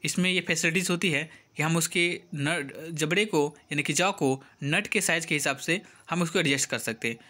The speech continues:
कर सकें। और उसमें क्या होता है, स्क्रू की मदद से हम उसको क्या कर सकते हैं, उसके जबड़े को एडजस्ट कर सकते हैं। तो फर्स्ट नंबर क्वेश्चन का जो आपका आंसर हो जाए वो सेकंड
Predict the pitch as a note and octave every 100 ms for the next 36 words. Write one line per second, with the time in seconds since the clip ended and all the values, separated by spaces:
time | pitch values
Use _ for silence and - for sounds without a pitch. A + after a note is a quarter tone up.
0 | - - D3 C3 - A2+ - - C#3+ -
1 | E3 F3 F3 G3 E3+ E3 G3 G#3 - E3
2 | D#3+ E3 E3+ D#3+ F3 E3+ E3+ E3+ E3 G3+
3 | A3+ - - C3+ D#3 D#3 E3 G3 D#3+ C3
4 | - A#2+ B2 - A#2+ A#2 - _ _ C#3
5 | F3+ F3+ F#3+ F3+ F3 F3 E3+ E3 D#3+ D3
6 | D#3+ C#3 C#3+ E3 D#3 G#3 - _ _ _
7 | D#3+ D#3+ D#3+ F3